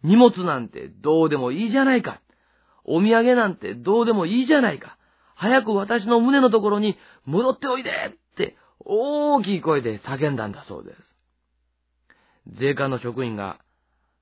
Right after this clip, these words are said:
「あのおばあさんはあなたの祖母か」と聞いた時に、「いいえ、母です。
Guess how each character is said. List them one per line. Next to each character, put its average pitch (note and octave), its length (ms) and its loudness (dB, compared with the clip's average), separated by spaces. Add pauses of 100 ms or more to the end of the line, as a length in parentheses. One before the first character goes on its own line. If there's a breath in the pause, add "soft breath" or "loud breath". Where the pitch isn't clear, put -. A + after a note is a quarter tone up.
(400)
「あ D3+ 180 2
の G3 220 4
お D3 60 0
ば D3+ 160 2
あ C3+ 60 -4
さ A2 140 -12
ん F#2 60 -8
は G2 100 -6
あ D3 40 -2
な D3+ 100 0
た A2 120 -10
の F#2 120 -12 (460)
祖 G#3+ 100 -2
母 A3 140 2
か」 - 180 -14
と - 180 -18 (100)
聞 B2 100 -14
い - 40 -12
た - 80 -14
時 - 180 -20
に、 A#1 200 -20 (360)
「い F#2+ 160 -10
い G2 80 -8
え、 - 260 -12
母 A2+ 400 -16
で A#1 100 -20
す。 - 220 -20